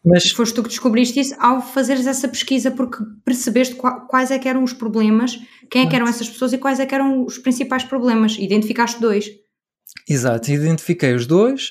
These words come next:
Speaker 1: e apresentei o produto, eh, o curso, como a forma de resolver esses, esses problemas. Depois, a parte técnica, eu disse, "Olha,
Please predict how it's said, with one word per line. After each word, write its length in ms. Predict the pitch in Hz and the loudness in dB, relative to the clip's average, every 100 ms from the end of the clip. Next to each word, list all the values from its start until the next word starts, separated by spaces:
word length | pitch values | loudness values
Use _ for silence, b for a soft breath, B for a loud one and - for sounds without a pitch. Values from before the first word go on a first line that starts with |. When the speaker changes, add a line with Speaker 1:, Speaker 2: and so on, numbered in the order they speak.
| - | -4
Speaker 1:
e 260 | 135 131 135 | 2 4 4
apresentei 460 | - 123 139 151 | 2 -2 0 2
o 60 | 151 | 0
produto, 640 | 156 160 165 202 208 - _ | 0 0 2 2 0 -16 _
eh, 600 | - 131 - - - - - | -6 -4 -4 -8 -10 -12 -10
o 100 | 147 | -10
curso, 360 | - 143 - | -2 -2 -2
como 400 | - 160 175 - _ _ _ | 0 0 0 -4 _ _ _
a 100 | 139 | -6
forma 300 | - 127 143 | 2 2 4
de 60 | 139 | 0
resolver 680 | 127 127 139 127 139 139 160 | -2 0 2 4 4 4 2
esses, 420 | 151 127 - - - | -2 -2 -4 -10 -6
esses 240 | 135 127 - | -6 -6 -8
problemas. 560 | - 151 131 117 123 B B B B B _ _ | -4 2 2 2 -4 B B B B B _ _
Depois, 440 | 196 214 214 147 | 0 2 4 2
a 60 | 139 | 0
parte 280 | - 170 - | -2 -6 -2
técnica, 600 | 175 170 180 165 175 175 | -2 0 -2 -4 -6 -6
eu 140 | 156 147 | -6 -4
disse, 280 | 131 117 - | -4 -6 -8
"Olha, 220 | 127 - | -10 -12